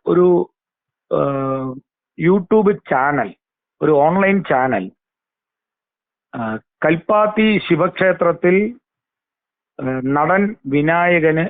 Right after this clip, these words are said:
വിലക്കോ എന്ന രീതിയിൽ ഒരു ദുഷ്ടലാക്കോടുകൂടി ഒരു, ആ, പത്ര റിപ്പോർട്ട് തയ്യാറാക്കി അവതരിപ്പിച്ചതായി ശ്രദ്ധയിൽപ്പെട്ടു.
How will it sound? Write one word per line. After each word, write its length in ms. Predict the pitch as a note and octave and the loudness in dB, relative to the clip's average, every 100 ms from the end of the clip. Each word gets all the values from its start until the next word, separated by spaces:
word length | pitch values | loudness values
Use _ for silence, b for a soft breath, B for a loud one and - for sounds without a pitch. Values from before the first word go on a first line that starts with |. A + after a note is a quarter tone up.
| - C3+ | -4 0
വിലക്കോ 480 | D#3 E3 - E3+ A#2+ - _ _ E3+ | 2 0 0 0 0 -4 _ _ 0
എന്ന 200 | G#3+ A#3 F#3 | 2 2 4
രീതിയിൽ 440 | D#3 C#3 B2 A2+ C#3+ _ _ _ _ _ _ _ _ - | 2 2 0 -2 -6 _ _ _ _ _ _ _ _ -2
ഒരു 100 | F#3+ D#3 C#3 | 0 0 -2
ദുഷ്ടലാക്കോടുകൂടി 1200 | D#3+ D#3+ - G#3+ G#3 F3 F3 F3 E3+ D#3+ D3+ D#3 D#3+ - D3 | -2 -2 -2 0 2 2 0 2 2 2 2 2 0 -2 0
ഒരു, 140 | D3+ D#3 D#3 _ _ _ _ _ _ - C3+ | 2 0 -2 _ _ _ _ _ _ -8 -2
ആ, 20 | C3 B2+ B2+ C#3+ | 0 0 -2 -2
പത്ര 220 | D3 G3 F#3+ | -2 0 0
റിപ്പോർട്ട് 360 | D3+ D#3+ D3 D3+ C#3+ | 0 0 0 0 0
തയ്യാറാക്കി 580 | C#3 C#3+ C3+ B2+ C#3+ D3 - B2 | 0 2 0 -2 -6 -8 -4 -2
അവതരിപ്പിച്ചതായി 760 | C#3 D3 C#3 D3+ C#3 B2+ B2+ B2+ | 0 -2 -2 -4 0 0 0 -2
ശ്രദ്ധയിൽപ്പെട്ടു. 500 | B2+ B2 A2+ G2+ | -2 0 -2 -4